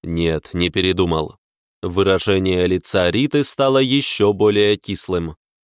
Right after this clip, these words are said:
«Ну, тогда ты совершил большую глупость», — сказала она. «Ты должен был принять моё предложение, когда у тебя был шанс. В следующий раз далеко не факт, что я соглашусь.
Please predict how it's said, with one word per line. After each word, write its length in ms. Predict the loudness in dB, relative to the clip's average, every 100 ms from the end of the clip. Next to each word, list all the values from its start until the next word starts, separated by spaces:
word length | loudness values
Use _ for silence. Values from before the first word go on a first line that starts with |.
| _ -4
«Ну, 280 | 2 4 4
тогда 360 | 2 0 0 0
ты 100 | 0
совершил 600 | 0 0 2 2 0 2
большую 600 | 0 0 0 2 2 2
глупость», — 680 | 0 0 0 -2 -4 -8 -12 _
сказала 720 | -12 -4 -4 0 0 2 0
она. 300 | 0 -2 -4 _ _ _ _ _
«Ты 200 | -2 0
должен 560 | 2 2 2 0 0 2
был 220 | 0 -2
принять 560 | 0 0 2 2 0 0
моё 280 | 0 0 0
предложение, 880 | 0 0 0 0 0 0 2 0 -2
когда 360 | -4 -2 0
у 120 | 0
тебя 280 | -2 -2 -2
был 200 | 0 -2
шанс. 560 | 0 -2 -2 -4 -8 -10 _ _ _ _
В 80 | -8
следующий 1000 | -2 0 0 2 0 0 0 -2 0 0
раз 380 | 2 0 -2 -4
далеко 460 | -2 0 0 0
не 120 | 0 0
факт, 420 | -4 -6 -6 -10
что 220 | -6 -2
я 180 | -2 -2
соглашусь. 800 | -2 -4 -2 -2 -4 -6 -8 -12